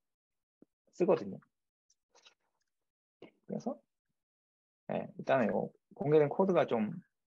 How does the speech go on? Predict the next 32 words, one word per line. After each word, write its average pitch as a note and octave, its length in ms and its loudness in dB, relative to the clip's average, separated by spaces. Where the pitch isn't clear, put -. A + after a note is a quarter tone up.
네, - 140 -8
좀 B2 80 -12
잘못된 A2+ 340 -6
게 B2+ 60 2
아닌가 - 360 -2
그런 G#2+ 140 -4
생각이 G#2+ 240 4
들고요. - 320 -2
아, G2 420 8
이 A2 180 8
슈도 F3 260 8
코드는 D3+ 520 4
제가 G#2+ 200 4
아까 F#2+ 320 6
설명드린 A2 480 0
그 - 100 0
내용을, G2 420 0
아, - 240 -6
그 - 120 -2
두 B2 120 0
단계 C#3+ 340 6
그 A2 120 0
내용을 F#2+ 360 -2
이제 F#2+ 200 -4
나타낸 G2 340 -2
거고요. F#2+ 260 0
아, G#2+ 440 8
여기서 F3+ 600 10
좀 F3 180 -2
더 E3+ 220 6
설명을 E3+ 400 -2
드리면은 A#2+ 580 2